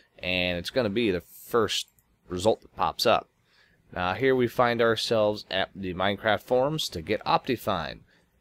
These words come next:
Now, I'm not gonna go through this entire list here and tell you what's gonna work best for you. You need to read through these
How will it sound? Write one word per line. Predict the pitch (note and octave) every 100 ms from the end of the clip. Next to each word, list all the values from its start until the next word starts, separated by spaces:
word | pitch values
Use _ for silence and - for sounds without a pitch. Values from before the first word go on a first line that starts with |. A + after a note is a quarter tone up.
| _
Now, | E2+ F2 G#2
I'm | C3+
not | C#3+ C3
gonna | B2+ A#2
go | A2 A2+ A2
through | - - - G#2+ G#2 G#2
this | F#2 F#2+ - F#2
entire | F2 F#2+ G#2+ A2 A#2 A2+
list | A2 A#2 A#2 - -
here | G2 F#2 F#2 _ _ _ _ -
and | G2+ F2
tell | - A#2 G2+
you | F#2+ F#2+ F2 _ _
what's | - - -
gonna | G#2 F#2
work | F#2+ F#2
best | F#2+ F2+ -
for | -
you. | F2
You | D#2+ F2 A2+ D3
need | E3 D#3 C#3
to | C3+
read | C3+ C#3 B2 A2+ G#2+ -
through | - A#2 C3
these | B2+ A2 F#2+ G2